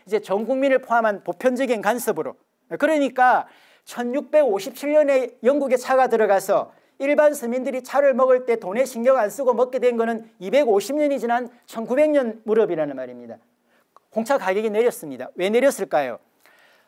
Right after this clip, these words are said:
천팔백육십 년까지는요, 차라는 차는 전부 다 중국에서만 왔어요. 오로지 중국. 어, 그런데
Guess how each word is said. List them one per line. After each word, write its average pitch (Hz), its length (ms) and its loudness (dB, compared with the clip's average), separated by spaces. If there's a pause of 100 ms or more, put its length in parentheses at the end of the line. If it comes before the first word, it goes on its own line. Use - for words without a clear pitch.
(320)
천팔백육십 285 1700 0
년까지는요, 226 1000 0 (420)
차라는 285 520 2
차는 247 300 -6
전부 269 480 0
다 269 260 2 (220)
중국에서만 269 640 -2
왔어요. 123 360 -10 (420)
오로지 269 400 2
중국. 240 420 -4 (680)
어, 175 160 -6
그런데 269 600 4